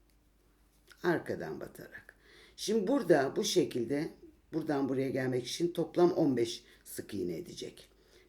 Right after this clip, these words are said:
Bir. İki. Bakın yavaş yavaş gösteriyorum. Arkadan batın. Üç.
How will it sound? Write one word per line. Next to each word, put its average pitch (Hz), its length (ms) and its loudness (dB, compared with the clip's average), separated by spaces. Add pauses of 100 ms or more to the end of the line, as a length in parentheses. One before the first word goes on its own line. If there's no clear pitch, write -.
(100)
Bir. - 340 2 (2250)
İki. 101 420 -6 (680)
Bakın 143 200 -8
yavaş 127 400 -2
yavaş 87 260 -6
gösteriyorum. - 480 -14
Arkadan 110 540 0
batın. - 300 -12 (1000)
Üç. - 440 -6